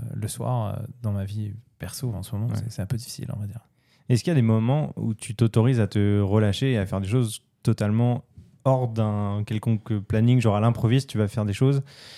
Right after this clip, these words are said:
Speaker 2: et tu vas pas penser à, euh, optimiser au truc, genre au temps de trajet, au, à ce que tu dois emmener, ce que tu dois prendre. Est-ce que tu t'autorises ce genre de choses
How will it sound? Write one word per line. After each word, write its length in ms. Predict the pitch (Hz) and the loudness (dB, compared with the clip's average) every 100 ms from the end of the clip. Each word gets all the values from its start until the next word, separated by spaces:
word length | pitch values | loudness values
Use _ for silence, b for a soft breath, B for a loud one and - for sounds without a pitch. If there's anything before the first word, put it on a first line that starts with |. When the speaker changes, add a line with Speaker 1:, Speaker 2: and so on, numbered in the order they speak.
| B B - | B B -4
Speaker 2:
et 80 | |
tu 120 | 104 113 | 2 2
vas 100 | 107 | 4
pas 140 | 123 | 4
penser 440 | 120 104 - 127 120 | 2 0 2 2 2
à, 260 | 110 113 | 2 0
euh, 80 | 104 | 2
optimiser 840 | 123 - - 120 107 110 123 127 127 | 0 0 0 0 2 2 4 4 4
au 80 | 110 | 2
truc, 240 | - 117 | 0 -2
genre 280 | - 98 101 | -2 -2 -2
au 80 | 107 | 0
temps 140 | 123 | 0
de 60 | 123 | 0
trajet, 480 | 123 120 110 107 107 | 0 2 2 0 0
au, 320 | 110 107 107 | -2 -2 -2
à 80 | 104 | -4
ce 60 | |
que 80 | - | -6
tu 120 | 123 | -2
dois 140 | 120 117 | 0 2
emmener, 260 | 120 113 | 2 -2
ce 80 | 101 | -4
que 80 | 110 | -8
tu 120 | 113 | -4
dois 120 | 117 | -4
prendre. 200 | 113 113 | -2 -2
Est-ce 100 | 104 | -2
que 80 | - | -6
tu 260 | - - 107 b _ | -6 -6 -6 b _
t'autorises 380 | 135 131 135 139 | 0 2 0 0
ce 80 | 113 | -2
genre 160 | 110 | -2
de 40 | 104 | -4
choses 400 | 151 175 127 | -4 -4 -4